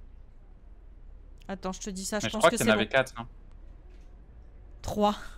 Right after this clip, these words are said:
Speaker 1: Ah, putain.
Speaker 2: Mais non.
Speaker 1: Ouais, je te jure.
Speaker 2: Bon, demain, je passe à la quincaillerie et je,
Speaker 1: Ouais.
Speaker 2: je rachète un stack de dix. Et voilà, ok. Vas-y, bah, je reviens avec le grain, on va passer la nuit et tranquille.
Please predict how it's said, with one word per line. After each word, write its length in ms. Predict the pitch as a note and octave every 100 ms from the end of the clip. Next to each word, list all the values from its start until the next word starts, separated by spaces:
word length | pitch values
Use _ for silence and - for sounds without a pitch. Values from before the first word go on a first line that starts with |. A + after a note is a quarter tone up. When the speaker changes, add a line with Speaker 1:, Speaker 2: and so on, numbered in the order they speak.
| - - - - A3
Speaker 1:
Ah, 80 | A3+
putain. 360 | - - - -
Speaker 2:
Mais 120 | G#2+
non. 200 | A2+ A2 - - -
Speaker 1:
Ouais, 160 | G#3+
je 80 | A3
te 100 | -
jure. 240 | G#3 F#3+ G#3+ - - - - -
Speaker 2:
Bon, 120 | A2
demain, 280 | A2 A#2+ C#3+
je 80 |
passe 180 | - B2
à 40 | B2
la 80 | C3
quincaillerie 540 | A2+ A#2 A2 A#2 B2+
et 40 |
je, 60 | A2+
Speaker 1:
Ouais. 200 | G2+ G2
Speaker 2:
je 80 | G2
rachète 300 | G2 A2 A2+
un 60 |
stack 180 | G#2+ G#2+
de 140 | G2+ G2+
dix. 340 | G#2+ C3 - - - - - - - - - - - - - - - - - - - - -
Et 100 | G#2+
voilà, 300 | F#2+ F2+ - C3+
ok. 200 | - - - - - - - - - - - - -
Vas-y, 200 | G#2 G2
bah, 80 | G2+
je 60 |
reviens 160 | A2+ C3
avec 160 | C3+ B2
le 80 |
grain, 260 | A2 A2+ B2+
on 120 | C#3+
va 100 | G2
passer 240 | F2+ F#2+ -
la 120 | G2
nuit 240 | F#2+ A2+ A2
et 40 |
tranquille. 380 | - G#2 -